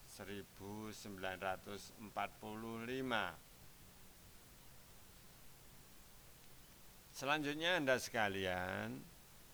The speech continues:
bahwa hak asasi manusia di Indonesia banyak diatur di Pasal dua puluh tujuh,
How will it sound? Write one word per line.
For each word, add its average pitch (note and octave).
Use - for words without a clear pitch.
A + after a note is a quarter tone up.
bahwa G#2+
hak A#2+
asasi B2
manusia B2
di B2+
Indonesia B2
banyak D#3
diatur A#2
di B2+
Pasal B2+
dua A2
puluh A2+
tujuh, C#3+